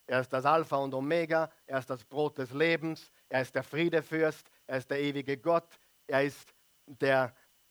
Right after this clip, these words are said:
der König der Könige. Aber hast du auch gewusst, dass Jesus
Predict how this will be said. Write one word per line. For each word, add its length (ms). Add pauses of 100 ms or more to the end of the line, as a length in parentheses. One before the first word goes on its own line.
(240)
der 100
König 400
der 120
Könige. 640 (200)
Aber 180
hast 200
du 40
auch 200
gewusst, 440
dass 180
Jesus 600